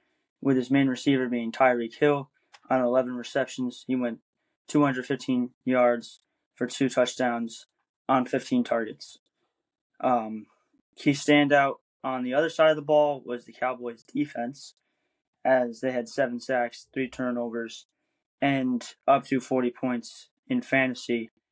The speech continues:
this week as they won forty to nothing against the Giants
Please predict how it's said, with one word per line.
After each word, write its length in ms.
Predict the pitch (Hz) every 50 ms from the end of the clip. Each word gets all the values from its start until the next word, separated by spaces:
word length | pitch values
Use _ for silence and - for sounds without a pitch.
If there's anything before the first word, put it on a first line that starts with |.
| _ _ _ -
this 180 | - 120 -
week 220 | - 131 127 127 -
as 200 | 127 127 120 113
they 120 | 117 117
won 400 | 117 139 160 156 135 120 117 113
forty 420 | - - 123 120 117 113 113 110 _ -
to 100 | - 120
nothing 460 | 120 110 107 - - 113 113 - - _ _ _ _ _ _ _ _ -
against 260 | 135 127 123 117 - -
the 80 | 113
Giants 540 | 110 127 131 123 113 107 - - - - -